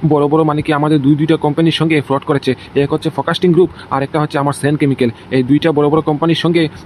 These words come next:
ফ্রড করেছে, টাকার লেনদেন হেরফের করেছে। আপনি তো শুধু এতটুকুই জানেন, এরপরে যে আপনার ছেলে কি করেছে এটার খোঁজ খবর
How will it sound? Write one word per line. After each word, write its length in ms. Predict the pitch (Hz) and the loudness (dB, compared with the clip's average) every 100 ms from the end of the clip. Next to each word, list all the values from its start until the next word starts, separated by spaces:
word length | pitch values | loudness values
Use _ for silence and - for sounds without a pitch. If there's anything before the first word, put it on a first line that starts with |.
| - | -4
ফ্রড 180 | 143 - | -4 0
করেছে, 220 | 143 139 | -2 -2
টাকার 240 | 139 131 147 | -4 -2 -2
লেনদেন 260 | 135 139 131 | 0 0 0
হেরফের 320 | 123 139 135 | 0 -2 -2
করেছে। 260 | 127 120 123 - - | -2 0 -2 -2 -8
আপনি 160 | 120 147 | -4 -2
তো 80 | 170 | 0
শুধু 140 | 165 | 2
এতটুকুই 380 | 156 - - 185 127 | 0 0 -2 0 0
জানেন, 220 | 139 127 127 - | 0 -2 -2 -6
এরপরে 380 | - 143 - 160 170 | -2 -2 0 0 2
যে 80 | |
আপনার 240 | 165 156 143 | 0 -2 -2
ছেলে 180 | 143 156 | 0 0
কি 140 | - 160 | 0 -2
করেছে 340 | - 165 170 147 - - | 0 0 0 -2 -4 -6
এটার 220 | 135 151 | -4 -2
খোঁজ 120 | 147 - | -4 -4
খবর 160 | 156 | -2